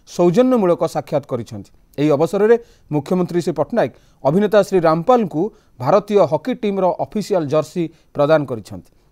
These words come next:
ମହିଳା ଉଦ୍ୟୋଗୀମାନଙ୍କ ସମ୍ମିଳନୀ କାର୍ଯ୍ୟକ୍ରମରେ ଯୋଗ ଦେବା ପାଇଁ ଅର୍ଜୁନ ଓଡ଼ିଶା ଗସ୍ତରେ ଆସିଥିବା ଜଣାପଡ଼ିଛି। ଓଡ଼ିଶାର ସଂସ୍କୃତି,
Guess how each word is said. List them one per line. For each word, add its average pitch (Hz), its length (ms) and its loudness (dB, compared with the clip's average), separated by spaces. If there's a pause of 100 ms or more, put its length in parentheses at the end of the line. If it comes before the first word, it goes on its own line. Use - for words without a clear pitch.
(120)
ମହିଳା 165 340 4 (100)
ଉଦ୍ୟୋଗୀମାନଙ୍କ 165 760 0
ସମ୍ମିଳନୀ 160 500 -4
କାର୍ଯ୍ୟକ୍ରମରେ 151 580 -4 (380)
ଯୋଗ 147 280 -2
ଦେବା 180 220 2
ପାଇଁ 156 160 -2 (320)
ଅର୍ଜୁନ 156 340 2 (100)
ଓଡ଼ିଶା 175 300 0
ଗସ୍ତରେ 170 340 -2
ଆସିଥିବା 147 400 -2
ଜଣାପଡ଼ିଛି। 110 480 -8 (320)
ଓଡ଼ିଶାର 156 360 0
ସଂସ୍କୃତି, 175 540 -6